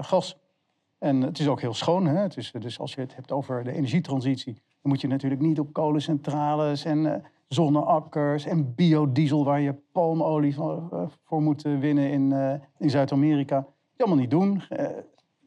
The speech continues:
je, heel Europa is aan het overschakelen op aardgas. Nou, dat hadden we ook kunnen doen. Maar goed, door die aard-, aardbevingsproblematiek ontstond er een probleem. Nou, hoe komen die aardbevingen? Dat is als je een gasveld vindt dat, eh,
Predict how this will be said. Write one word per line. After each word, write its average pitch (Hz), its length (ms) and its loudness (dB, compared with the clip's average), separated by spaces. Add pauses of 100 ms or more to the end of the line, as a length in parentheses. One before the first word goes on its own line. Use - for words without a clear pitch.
(120)
je, - 920 -10
heel 185 240 2
Europa 156 320 0
is 127 100 -4
aan 139 60 2
het 131 120 -2
overschakelen 127 560 -4
op - 80 -4
aardgas. 156 560 -2 (260)
Nou, 175 120 2
dat 120 140 -4
hadden 127 180 -2
we 113 60 -2
ook 143 120 -2
kunnen 147 180 0
doen. 165 220 -2 (180)
Maar 220 120 2
goed, 185 260 2
door 180 160 2
die 135 240 2
aard-, 175 200 0
aardbevingsproblematiek 156 1120 0 (680)
ontstond 202 440 0
er 160 80 4
een 147 80 4
probleem. 110 380 -4 (800)
Nou, 123 180 -6
hoe 147 140 2
komen 170 260 4
die 156 120 4
aardbevingen? 139 600 0
Dat 156 100 -4
is - 60 -6
als 170 200 0
je 139 80 -4
een 147 180 -4
gasveld 135 420 -4
vindt 143 260 2 (420)
dat, 127 320 0
eh, 113 280 -4